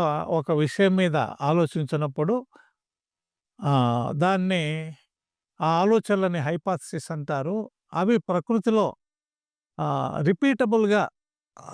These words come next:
అదే సత్యాన్ని గనక చెప్పినప్పుడు దాన్ని సూత్రం అంటారు. అలాగే న్యూటను మూడు సూత్రాలని కనుక్కున్నాడు. ఈ అవగాహన ఉన్నది నాకు. ఇప్పుడు నాకు కావాల్సింది ఏమిటి అంటే, ఈ సైన్స్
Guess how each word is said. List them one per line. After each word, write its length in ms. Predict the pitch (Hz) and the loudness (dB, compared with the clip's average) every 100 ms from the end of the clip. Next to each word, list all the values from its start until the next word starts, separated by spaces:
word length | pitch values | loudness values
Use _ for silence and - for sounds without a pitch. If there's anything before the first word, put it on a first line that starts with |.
| 175 | -2
అదే 280 | 160 175 240 | 0 2 2
సత్యాన్ని 560 | - 196 - 202 185 | 2 -2 0 0 0
గనక 240 | 175 165 147 | -4 -4 -4
చెప్పినప్పుడు 460 | 156 180 170 180 | -4 -6 -4 -4
దాన్ని 240 | 156 151 147 | -2 -2 -2
సూత్రం 460 | - 190 180 160 | 0 0 0 0
అంటారు. 480 | 147 135 143 143 214 - _ _ _ _ _ _ _ _ _ | 0 0 -2 -2 -4 -8 _ _ _ _ _ _ _ _ _
అలాగే 380 | 143 190 196 190 | 0 2 2 2
న్యూటను 760 | 160 185 190 190 147 131 147 147 _ _ _ - | 2 0 2 0 0 -4 -6 -12 _ _ _ -4
మూడు 240 | 156 180 | 2 2
సూత్రాలని 600 | 147 180 160 190 175 160 | 4 2 2 0 0 -2
కనుక్కున్నాడు. 840 | 139 151 156 160 156 139 139 214 - | -4 -4 -4 -2 0 0 0 -2 -2
ఈ 140 | 170 | 0
అవగాహన 540 | 165 151 170 190 - 165 | 2 2 0 -2 -2 -4
ఉన్నది 360 | 147 151 156 | -2 -2 -2
నాకు. 480 | 147 139 - 214 240 _ _ _ _ _ _ _ _ _ _ _ | -4 -4 -4 -6 -6 _ _ _ _ _ _ _ _ _ _ _
ఇప్పుడు 320 | 185 - 214 | -12 -2 2
నాకు 320 | 202 180 214 - | 4 2 0 0
కావాల్సింది 560 | 202 247 220 254 220 | 0 0 0 -2 2
ఏమిటి 460 | 202 202 175 202 143 _ _ _ - | 4 2 0 -2 -2 _ _ _ -8
అంటే, 600 | 170 180 214 160 165 180 - _ | -4 0 2 2 0 -4 -10 _
ఈ 200 | - 220 | -2 0
సైన్స్ 500 | 214 196 196 233 - | 0 0 0 0 0